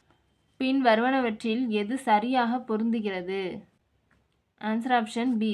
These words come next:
சுங்கவரி, மறைமுக வரி. பின்வரும் வருவாய் ஆதாரங்களில் எது மத்திய அரசுக்கு மட்டும் சொந்தமானது? ஆன்சர் ஆப்ஷன் சி. சுங்கவரிகள், கார்ப்பரேஷன் வரி.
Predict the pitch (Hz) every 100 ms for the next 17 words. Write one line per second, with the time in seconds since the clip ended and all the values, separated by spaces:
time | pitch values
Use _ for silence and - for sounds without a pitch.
0 | 202 - 233 247 254 254 220 247 320 -
1 | _ 202 196 214 240 226 226 214 185 190
2 | 180 180 _ _ _ _ _ _ _ _
3 | _ 254 254 254 240 269 226 214 254 262
4 | 226 214 220 220 202 208 254 214 202 262
5 | 240 196 220 247 226 220 226 - 208 196
6 | 190 240 262 262 202 202 233 220 185 180
7 | 190 185 180 - - 190 214 240 240 208
8 | - 220 233 226 214 202 - 226 233 247
9 | 240 208 202 269 - 196 202 214 226 226
10 | 233 220 208 185